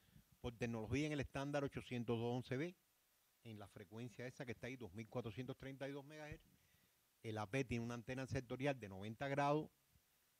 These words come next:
y esa antena, el fabricante, esa que escogí, me dice que es de veinte D B I. O sea, tiene veinte D B I.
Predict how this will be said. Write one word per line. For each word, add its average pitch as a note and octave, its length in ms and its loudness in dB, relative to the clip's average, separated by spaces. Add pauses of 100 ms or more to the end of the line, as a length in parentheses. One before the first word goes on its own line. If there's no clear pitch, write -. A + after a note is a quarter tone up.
(240)
y D#3 240 10
esa D#3 240 12
antena, E3+ 420 12
el B2+ 140 8
fabricante, B2+ 880 2 (1040)
esa G#2 260 -4
que B2 80 -4
escogí, C#3 460 4
me B2 120 0
dice B2 280 2
que C3+ 120 2
es C3+ 100 2
de C3 120 6
veinte C#3+ 520 4
D A#2+ 100 -8
B A#2 140 -8
I. G2+ 100 -14 (560)
O - 20 -20
sea, G#2+ 120 -14
tiene A2 260 -4
veinte A2+ 400 -2
D C3 100 2
B A#2 140 0
I. C3 120 -6